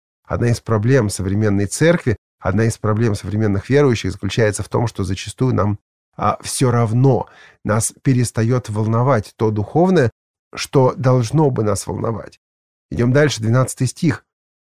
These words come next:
"Утешайтесь надеждою, в скорби будьте терпеливы, в молитве постоянны, в нуждах святых принимайте участие, ревнуйте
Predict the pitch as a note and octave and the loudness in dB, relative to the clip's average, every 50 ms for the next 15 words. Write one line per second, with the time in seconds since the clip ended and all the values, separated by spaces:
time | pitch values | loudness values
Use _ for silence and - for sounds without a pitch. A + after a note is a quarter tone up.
0 | _ _ - D#3+ D3 - - D3 C3 - - - D#3+ E3 E3+ E3+ E3 - - E3+ | _ _ 0 0 0 0 2 0 0 0 2 4 4 6 6 4 2 2 0 -2
1 | - - - _ _ _ _ _ _ _ - A2+ B2 C3 A#2+ B2 C#3+ D3+ C#3 B2 | -2 -2 -8 _ _ _ _ _ _ _ -2 0 2 2 2 4 4 4 4 4
2 | G2+ G2+ - - - - _ _ _ _ _ _ _ _ _ _ - - - - | 2 -2 -6 -10 -10 -12 _ _ _ _ _ _ _ _ _ _ -12 -12 -10 -2
3 | - C#3 D#3 E3 D#3 C#3+ D3+ D3 B2+ A#2 A2+ C3 D3 C#3+ - - C3+ B2+ - C#3 | 0 2 4 4 4 4 2 2 2 2 2 2 0 0 0 -4 -6 -2 -2 -4
4 | B2 - - D3+ C#3+ C#3+ C#3+ C#3 A#2+ E2+ D#2+ D#2+ - _ _ _ _ _ _ _ | -4 -2 0 0 2 2 4 2 2 0 -2 -6 -10 _ _ _ _ _ _ _
5 | _ _ _ _ - G2+ A2+ C3 C3+ C3+ C#3 D3 C#3 - D3+ C#3+ - - C3+ - | _ _ _ _ -4 0 2 4 4 6 4 2 2 2 -2 -2 0 -2 -4 -4
6 | - - C#3+ C#3+ C#3 D3 C#3 B2 G#2+ F#2 D#2 D2 - - - _ _ _ _ _ | 0 0 0 2 4 4 4 4 2 0 -2 -6 -10 -16 -18 _ _ _ _ _
7 | _ _ _ _ _ _ - F#2 G#2+ A#2+ C3+ E3 F3 D#3+ C3 D3+ C#3 - - - | _ _ _ _ _ _ -4 0 2 4 6 6 6 4 4 2 0 -2 -2 -2
8 | C3 B2+ - - D#3+ F3 E3 - - - C3 B2+ B2 B2 C3+ C#3 C#3 C3+ - D3 | -2 -2 0 0 0 0 0 -2 -4 -2 0 0 2 2 2 2 2 2 0 0
9 | D3 C#3+ - - D3+ C3 A#2+ G#2 - _ - - - - _ _ _ _ _ _ | -2 -2 0 0 2 2 2 2 0 _ -8 -10 -10 -10 _ _ _ _ _ _
10 | _ _ _ _ - A2+ A#2 C3 A2+ A#2 B2 C3+ D3+ E3+ E3+ - - E3 D#3+ C#3 | _ _ _ _ -2 0 2 2 2 4 4 4 4 4 4 2 2 0 -2 -2